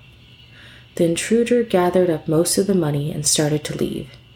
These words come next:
"Thank a person when you receive a gift," Shinshiri added. The man thanked him and made off. A few days afterwards, the fellow was caught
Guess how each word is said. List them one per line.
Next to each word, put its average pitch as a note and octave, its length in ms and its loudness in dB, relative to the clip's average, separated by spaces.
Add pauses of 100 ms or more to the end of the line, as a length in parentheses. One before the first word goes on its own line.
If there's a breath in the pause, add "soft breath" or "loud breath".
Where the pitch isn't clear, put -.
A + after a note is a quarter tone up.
(720 loud breath)
"Thank C#4 320 0
a A#3+ 40 2
person E3+ 560 0
when D#3+ 200 0
you D#3 140 -2
receive F#3 680 -2 (360)
a E3 60 -10
gift," - 540 -6 (120)
Shinshiri D3+ 560 -4
added. - 380 -6 (540 loud breath)
The E3 100 0
man F#3 400 2
thanked A#3 300 2
him D3 320 -2
and D#3+ 180 -4
made D#3 180 0
off. - 460 -8 (1600 loud breath)
A G3 80 2
few B3+ 300 0
days C4+ 280 2
afterwards, - 760 -2
the F3 80 0
fellow F#3 320 2
was G#3 220 2
caught - 580 -8